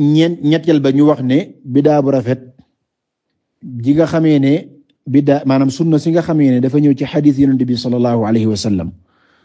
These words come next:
Wax gi mu wax ne fa alaykum bi sunnati wa sunnati al-khulafa'i ar-rashidin. Bokk na ci fiñ saxalee bidaa bu rafet, fiñ ko taasile, mooy nee nañ li alayhi salaatu wa salaam wax, wax ne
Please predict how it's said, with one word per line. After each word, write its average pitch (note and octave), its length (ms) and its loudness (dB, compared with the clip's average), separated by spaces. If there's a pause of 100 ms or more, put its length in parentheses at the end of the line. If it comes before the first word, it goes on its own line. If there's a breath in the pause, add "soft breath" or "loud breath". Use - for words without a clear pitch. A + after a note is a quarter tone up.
(260)
Wax B2+ 200 -4
gi D3 100 0
mu D#3 80 -2
wax D#3 140 0
ne C#3 80 0
fa C3 140 -6
alaykum C#3+ 320 2
bi B2+ 80 0
sunnati B2+ 480 0
wa A#2 120 0
sunnati C3+ 360 -2
al-khulafa'i A#2+ 400 -2
ar-rashidin. G#2 500 -4 (800)
Bokk B2 180 -4
na C3+ 140 0
ci B2 100 -8
fiñ C#3+ 140 -4
saxalee C#3+ 380 -2
bidaa B2 260 0
bu A2+ 80 -6
rafet, G#2+ 260 -6 (1040)
fiñ B2+ 180 -2
ko C#3 300 2
taasile, B2 640 -2 (720)
mooy A#2+ 340 0 (300)
nee B2+ 180 0
nañ B2+ 160 0
li C3 80 -2
alayhi C3 320 0
salaatu B2 340 -2
wa A#2 80 0
salaam A#2 360 -2
wax, A#2+ 340 -2
wax A#2+ 220 0
ne A2 160 -2